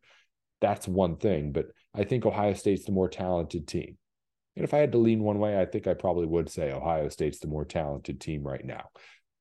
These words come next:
But I'm not as sure as I feel like I would be going into the third week, second week in January in a Big Ten basketball season here. You had the non-conference, you've had the chance to look at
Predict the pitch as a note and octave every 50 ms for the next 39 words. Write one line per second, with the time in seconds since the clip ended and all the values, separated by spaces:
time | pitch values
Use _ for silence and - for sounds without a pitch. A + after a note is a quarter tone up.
0 | _ _ _ _ _ _ _ _ _ _ _ _ - C#3+ C3 C3 C3+ D3 D#3+ D#3+
1 | C#3+ A#2+ - - - D3 D3 D3 B2+ G2+ F2 F#2+ E2+ E2+ - - A#2 G#2+ F#2 F#2+
2 | F#2 - F#2+ F2 E2 D#2+ F#2+ G2+ F#2+ F2 - F2 D#2+ D#2 - - - - _ _
3 | - A#2 A#2+ B2 A2+ G2+ G#2 G#2+ G#2 - - G2+ G2 F2 - - - G#2 G2+ G2+
4 | G2+ F#2+ F2+ F2 F#2 F#2+ G2 G2 - - - - - F#2 F#2 - A2 F#2+ F2 F#2
5 | F2+ F#2 F2+ F#2 E2+ E2 D2+ D#2+ F#2+ G2 G#2 G2 F2+ E2 D2+ D2 C#2+ D2 D2+ D#2+
6 | F2+ G#2 - - - _ _ _ _ _ _ - A2+ A2+ G2+ A2 G#2 F#2+ G2+ -
7 | G#2+ G2+ G2 G2 G#2+ A2+ C#3+ - - - F#2 - D#2 B1+ B1 - - C#2+ C2 -
8 | - - - D2 - - _ _ _ _ _ _ _ _ _ _ _ _ _ _
9 | _ _ _ _ _ _ _ _ _ _ - G#2 G#2+ G2+ G#2 C3+ C#3 D3 D3 C3+
10 | A#2+ A#2+ B2 C3 B2+ - F2+ C#2 B1+ - - D#2+ F2 - - - - - - _
11 | - F#2 F#2 - - G#2+ A2+ B2 B2 B2+ A#2+ - F#2+ - - G#2 G#2+ G#2+ G2 -
12 | - - G2+ F#2 E2+ F#2+ F#2 - - -